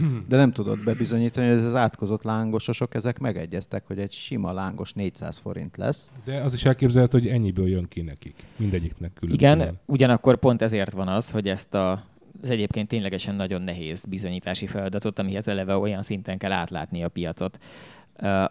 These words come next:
Speaker 3: amire kívülről nem nagyon van esélye bárkinek, hogy ezt a világ legtöbb működő gazdaságában valamilyen ténylegesen rendkívül potens hatóságra bízzák. Tehát, hogy ez nem az átlagember feladata marad, hanem az átlagember feladata, hogy összeesküvés elméleteket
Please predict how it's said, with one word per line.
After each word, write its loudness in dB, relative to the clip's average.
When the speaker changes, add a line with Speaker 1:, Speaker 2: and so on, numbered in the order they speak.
Speaker 3:
amire -2
kívülről 0
nem -2
nagyon -2
van -4
esélye -4
bárkinek, -6
hogy -6
ezt -6
a -4
világ -2
legtöbb -4
működő 0
gazdaságában -2
valamilyen -2
ténylegesen -4
rendkívül -6
potens -6
hatóságra -6
bízzák. -8
Tehát, -6
hogy -2
ez 0
nem 2
az 0
átlagember -2
feladata -2
marad, 4
hanem -4
az -2
átlagember -2
feladata, -6
hogy -4
összeesküvés -4
elméleteket -6